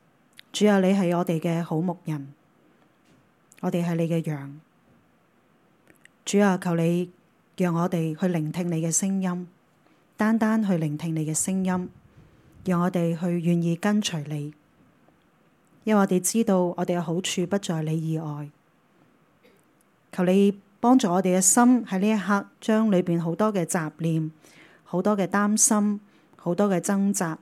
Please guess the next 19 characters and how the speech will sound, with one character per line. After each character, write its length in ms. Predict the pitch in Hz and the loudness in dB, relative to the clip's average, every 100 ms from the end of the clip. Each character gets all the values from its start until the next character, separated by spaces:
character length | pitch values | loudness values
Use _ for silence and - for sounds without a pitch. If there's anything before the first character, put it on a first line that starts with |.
| _ _ _ - | _ _ _ 0
都 180 | 208 | 0
擺 240 | 202 170 180 | 0 -2 0
喺 60 | |
你 100 | 170 | 0
嘅 140 | 170 165 | 0 0
面 260 | 156 147 | 0 -2
前， 400 | 147 - 151 147 - _ _ _ _ _ _ _ _ _ _ _ | -4 -8 -8 -12 -18 _ _ _ _ _ _ _ _ _ _ _
讓 200 | - 175 170 | -2 0 2
你 180 | 170 | 2
嚟 160 | 180 165 | 0 0
到 160 | 170 170 | 0 0
去 60 | |
拖 200 | 180 214 | 0 -2
大 200 | 208 165 | 0 -4
我 80 | 165 | -4
哋 60 | 156 | -4
嘅 120 | 156 | -4
人 220 | 151 151 | -6 -6
生。 340 | - 190 190 | -4 -2 -4